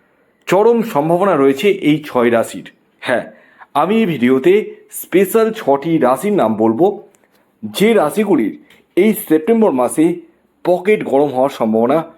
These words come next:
প্রবল থেকে প্রবলতর দেখতে পাওয়া যাচ্ছে। তবে তার কিছু টার্মস অ্যান্ড কন্ডিশনও ভিডিওর শেষে বলবো। যারা ভিডিওতে শুধুমাত্র রাশির নাম জেনে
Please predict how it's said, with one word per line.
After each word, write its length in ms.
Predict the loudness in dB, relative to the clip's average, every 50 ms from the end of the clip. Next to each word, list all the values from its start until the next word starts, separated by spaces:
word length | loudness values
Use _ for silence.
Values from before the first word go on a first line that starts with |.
| _ _ _ _ -4
প্রবল 320 | -2 -2 0 2 0 0
থেকে 200 | 0 0 -2 -2
প্রবলতর 680 | -2 -2 -4 0 0 0 2 4 4 2 2 2 0 -4 -12 -20 -10 -4
দেখতে 260 | -4 -2 -2 -2 -6
পাওয়া 200 | -4 -2 -2 -2
যাচ্ছে। 440 | -4 -6 -8 -10 -12 -12 -12 -12 -12 _ _ _ _ _ _ _ _ _ -2
তবে 240 | 0 2 2 0
তার 360 | 0 0 0 0 2 0 0 -2
কিছু 300 | -4 -6 -6 -4 -4 -4
টার্মস 400 | -4 0 0 0 2 2 0 0
অ্যান্ড 260 | 0 0 0 0 0
কন্ডিশনও 680 | 0 0 2 2 2 2 2 0 0 0 -2 -6 -8 -14 _ _ _ _ _ -20 -18 -10
ভিডিওর 380 | -6 -4 0 2 4 2 2
শেষে 280 | 2 0 -2 -2 -2 -2
বলবো। 360 | -2 -2 -2 -2 -4 -10 -14 -16 _ _ _ -10 -4
যারা 380 | -2 0 2 2 2 2 2
ভিডিওতে 560 | 0 -4 -6 -6 -2 0 2 0 2 2 0 -2
শুধুমাত্র 600 | 0 -2 -2 0 2 0 0 0 0 2 2 2
রাশির 280 | 2 0 -2 -4 -2
নাম 300 | 0 0 0 0 0 0
জেনে 320 | 0 0 0 -2 -4 -8